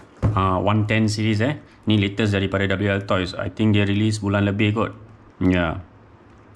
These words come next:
So, harga market untuk, uh, kereta ni, R C ni, I rasa lingkungan dia dalam lima ratus ke atas lah, lima ratus ke lima ratus setengah.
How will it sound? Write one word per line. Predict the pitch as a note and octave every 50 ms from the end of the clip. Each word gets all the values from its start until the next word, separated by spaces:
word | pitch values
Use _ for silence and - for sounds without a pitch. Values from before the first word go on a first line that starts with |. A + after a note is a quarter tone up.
| - - -
So, | - - - G#2 G2+ F#2+ G2+
harga | G2+ G2 G#2 A2+ A2+ A2 A2+ G#2+
market | A2 G#2+ G#2+ - C3 B2+ - - - - - - - - - - - - - -
untuk, | - F#2+ F#2+ - A2+ G#2+ G#2+ A2 G#2+ -
uh, | F#2+ F#2+ F#2 F#2 F#2+ F#2
kereta | - G#2+ G#2 G#2 A2 A#2+ A#2
ni, | B2+ D3 E3+ F3 - - - - - - - - - - - - - - - - - -
R | - G2
C | - - A2+ A2+ A2+
ni, | B2 C3 C3 C3+
I | - G2 G2 G2 G2 G2+ G2+
rasa | G2+ G#2 G#2 - B2+ B2 A#2+ A#2+ A#2+
lingkungan | A2+ A2 G#2+ G#2 A2 A2 A2 A2+ A2+ A#2
dia | A#2 A#2
dalam | A2 G#2+ G#2+ G#2 G#2 G#2+ A2 A2 G#2+ G#2+ - - - - - - - -
lima | A2 A2 G#2+
ratus | G#2+ A2+ A2+ A2+ G#2+ - C3+ C3+ C3 C3 - - - - -
ke | -
atas | A#2 G#2+ G#2+ G#2+ - B2+ B2 -
lah, | C3+ B2 G2+
lima | G2+ G2+ G#2+ G#2+ A2
ratus | G#2+ G#2+ A#2+ A#2 A2+
ke | - G2+
lima | G#2 G#2 G#2 G2+
ratus | G2+ G#2+ G#2 G#2+
setengah. | - G#2+ G#2+ G#2 F#2+ F2 G2+